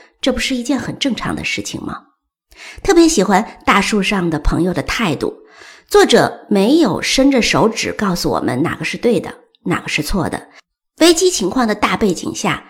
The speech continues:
人根据自己的需求做的行为无可厚非，重点在于如何坦然地接纳与智慧地处理其中各种细琐的事情。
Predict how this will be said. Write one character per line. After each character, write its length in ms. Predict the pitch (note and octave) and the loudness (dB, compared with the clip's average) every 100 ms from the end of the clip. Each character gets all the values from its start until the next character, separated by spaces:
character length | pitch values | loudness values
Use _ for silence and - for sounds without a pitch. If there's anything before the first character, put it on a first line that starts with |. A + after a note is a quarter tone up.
| - _ | -20 _
人 420 | - F3 F3+ A3+ | 0 4 6 6
根 200 | D4+ D#4 | 6 6
据 100 | D#4 | 4
自 180 | B3 D4 | 0 -4
己 120 | - | -4
的 120 | - A2 | -2 -2
需 340 | - - C#4+ | -4 -2 2
求 260 | D4+ - D3 | 2 2 -2
做 160 | E3 G#3+ | 0 0
的 120 | E3 | 0
行 260 | - C#3 | -2 0
为 260 | D#3+ A#2 - | 0 0 -4
无 100 | - | -6
可 160 | G#2+ F#2 | -8 -10
厚 220 | - - | -8 -8
非， 320 | - E3 E3+ - - - - - | -2 -2 -2 -8 -20 -20 -18 0
重 200 | G#4+ G#4 | 4 6
点 120 | E3 | 4
在 220 | D#3 E3 | 2 0
于 180 | C#3+ C#3+ - - | 0 -2 -6 0
如 140 | E3 | 2
何 100 | A#3 | 2
坦 280 | D#4+ E3 C#3+ | -2 -4 -4
然 120 | - | -2
地 80 | G#3 | -2
接 220 | G3+ B3+ | 0 0
纳 160 | C4 F3+ | 2 0
与 100 | C3 | -4
智 180 | - G#3 | -4 -4
慧 160 | G3+ | -2
地 100 | D#3 | -2
处 300 | D3 - D3+ | -2 -2 -2
理 300 | A3 - - - | -2 -2 -8 -4
其 160 | F3+ | -2
中 180 | E3 F3 | 0 -2
各 200 | - C4 | -2 -2
种 220 | - G2 - | -2 -4 -6
细 300 | - A#3+ F3+ | -4 -2 -4
琐 180 | - | -6
的 100 | - | -8
事 220 | - - D#3 | -6 -4 -4
情。 300 | - - | -6 -8